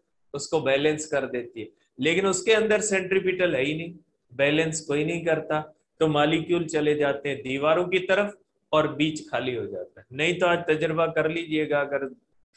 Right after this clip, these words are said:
आपने शरबत बनते हुए नहीं देखा, पानी लेके उसको घुमाइएगा बर्तन के अंदर, आप देखोगे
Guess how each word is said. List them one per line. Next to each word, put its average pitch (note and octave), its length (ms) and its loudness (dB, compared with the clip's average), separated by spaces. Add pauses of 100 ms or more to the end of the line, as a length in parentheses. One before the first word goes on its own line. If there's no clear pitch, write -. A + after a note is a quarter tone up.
(220)
आपने C#3+ 360 -2
शरबत C#3 440 -2
बनते C3+ 320 -4
हुए C3+ 180 -2
नहीं C#3 220 -2
देखा, C3 280 0 (640)
पानी E3 300 4
लेके E3 300 0
उसको D#3 300 -2
घुमाइएगा C#3 720 0
बर्तन D3+ 420 -2
के D3+ 100 -2
अंदर, D#3 260 0
आप D#3 180 2
देखोगे D#3 400 -2